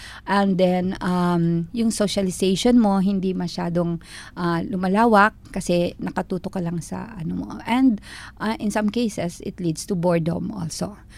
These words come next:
Okay? And of course, ah, kaya nauuso rin tong workplace, ah, healthy lifestyle programs and wellness programs kasi nga, um, yung nakikita sa ibang lugar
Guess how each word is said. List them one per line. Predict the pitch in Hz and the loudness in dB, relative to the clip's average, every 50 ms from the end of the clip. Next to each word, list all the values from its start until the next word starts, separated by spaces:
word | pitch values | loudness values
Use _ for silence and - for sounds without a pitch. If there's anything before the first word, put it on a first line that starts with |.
| - - - | -20 -16 -8
Okay? | - 180 202 214 226 - | -2 0 0 0 0 -2
And | - 220 190 185 190 190 175 175 | -4 -4 -2 0 0 0 -2 -2
of | 175 - - | -4 -6 -6
course, | - - 185 170 170 165 - - | -2 0 2 2 2 0 -2 -4
ah, | - 196 190 185 175 | -2 0 0 0 0
kaya | - - 220 214 202 | 0 0 0 2 2
nauuso | 202 208 - 185 190 - - 202 - - 208 | 0 0 0 0 0 0 -2 -2 -2 -2 -2
rin | 190 190 190 190 | 0 0 -2 -2
tong | - 196 180 190 185 | -2 -2 -2 -2 0
workplace, | 180 190 185 180 - - - 180 170 185 170 - - - | 0 0 0 0 -4 -4 -2 0 0 0 0 -2 -6 -4
ah, | - 175 175 170 165 - - - - - - | -2 0 0 0 -2 -4 -10 -18 -20 -20 -8
healthy | - 190 180 170 - 190 | -4 -2 -2 -2 0 0
lifestyle | 180 170 165 160 - - 165 165 | 0 0 0 0 -2 -4 -6 -2
programs | - - 254 277 269 214 190 170 170 175 165 | 2 4 6 6 6 4 0 -2 -2 -4 -4
and | - 202 | -4 -2
wellness | 196 196 190 185 180 180 170 - | 0 0 0 0 0 -4 -4 -4
programs | - 254 254 254 220 190 180 202 202 - - - - - - - | -2 0 0 0 0 0 0 -2 -2 -6 -12 -18 -18 -18 -18 -10
kasi | - 240 - 240 220 | -8 -4 -2 0 2
nga, | 202 180 180 - - - - - - - - | 2 2 2 0 -2 -8 -20 -20 -20 -8 -2
um, | - 202 196 190 190 190 185 180 175 165 170 165 - - - | 0 2 2 4 2 2 2 2 2 2 0 -2 -4 -8 -4
yung | - 220 226 226 226 220 220 214 208 202 202 202 | 0 2 4 6 6 6 6 6 6 6 6 4
nakikita | 214 202 - 233 208 - 220 214 - 214 208 | 4 2 0 -2 -2 0 -2 2 4 4 4
sa | - - | 4 2
ibang | - - 208 196 240 247 254 247 | 0 2 4 6 6 8 8 8
lugar | 233 226 226 190 180 170 180 190 196 | 8 8 6 4 4 2 2 0 -4